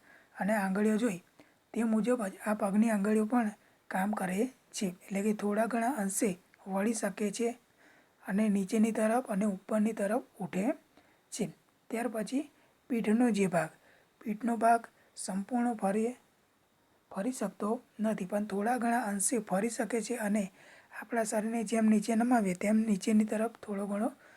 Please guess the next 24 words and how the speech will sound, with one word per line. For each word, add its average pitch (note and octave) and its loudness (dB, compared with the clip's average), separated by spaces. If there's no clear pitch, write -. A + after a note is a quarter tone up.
નમે A#3 6
છે G3 -2
અને F#3 0
ઉપરની G#3 -2
તરફ G3+ -4
પણ G#3+ -4
ઉઠે F#3+ -8
છે. G3+ -4
ત્યાર B3 -4
પછી A3 -4
માથું, G#3 -2
તો - -16
માથાને F#3+ -2
આપણે G#3+ -2
થોડા G#3+ 0
ઘણા A3+ 0
અંશે G#3 -6
ગોળ G3+ -2
ગોળ A3 0
ફેરવી G3 -2
શકીએ G#3 -6
છીએ G#3 -6
અને F#3 -4
અંશતઃ G#3 -2